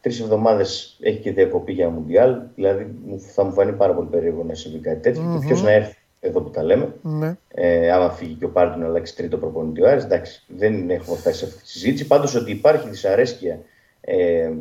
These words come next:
Speaker 1: τις τελευταίες εβδομάδες και στο περιβάλλον του Καρυπίδη και του Πάρντιου είναι αλήθεια. Δεν είναι μυστικό αυτό.
Speaker 2: Ναι.
Speaker 1: Ο Πάρντιου άλλαξε την τακτική του αυτή την εβδομάδα,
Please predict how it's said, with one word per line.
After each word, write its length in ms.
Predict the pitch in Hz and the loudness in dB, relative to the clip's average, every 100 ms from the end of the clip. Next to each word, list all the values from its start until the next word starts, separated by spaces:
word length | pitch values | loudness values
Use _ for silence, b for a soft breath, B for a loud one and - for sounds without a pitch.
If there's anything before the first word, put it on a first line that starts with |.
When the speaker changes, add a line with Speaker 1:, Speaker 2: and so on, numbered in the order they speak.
| 78 | -10
Speaker 1:
τις 340 | 95 87 82 - | -10 -10 -10 -2
τελευταίες 320 | 90 - 127 | -2 0 -6
εβδομάδες 640 | 117 107 120 113 95 - - | -2 2 2 2 -2 -8 -4
και 100 | 131 | -4
στο 140 | 123 | -2
περιβάλλον 640 | 110 104 98 98 104 98 92 | 0 2 2 4 4 4 0
του 280 | 90 87 85 | -8 -8 -4
Καρυπίδη 440 | 90 87 82 92 87 | -2 -2 -4 -10 -8
και 100 | 82 | -8
του 140 | 95 | -4
Πάρντιου 340 | - 208 - 196 | -2 -2 -4 -4
είναι 460 | 202 190 180 180 175 - b b _ | -2 -4 -4 -6 -10 -16 b b _
αλήθεια. 480 | - 156 123 - 78 - | 0 2 2 -2 -10 -8
Δεν 340 | 107 135 120 | 2 2 2
είναι 500 | 101 90 87 85 82 | 0 0 2 2 0
μυστικό 480 | 85 92 82 - 95 | -4 -6 -10 4 4
αυτό. 420 | 80 - 113 - - | 4 2 2 0 -14
Speaker 2:
Ναι. 240 | 156 139 | -12 -4
Speaker 1:
Ο 60 | 104 | 2
Πάρντιου 280 | 135 147 151 | 4 6 8
άλλαξε 240 | 160 - | 6 4
την 100 | - | -2
τακτική 340 | - - 101 101 | -4 -4 -12 -8
του 80 | |
αυτή 120 | 104 - | -8 -8
την 120 | 110 | -8
εβδομάδα, 720 | 95 95 95 110 98 90 80 | -4 -2 0 2 4 2 -2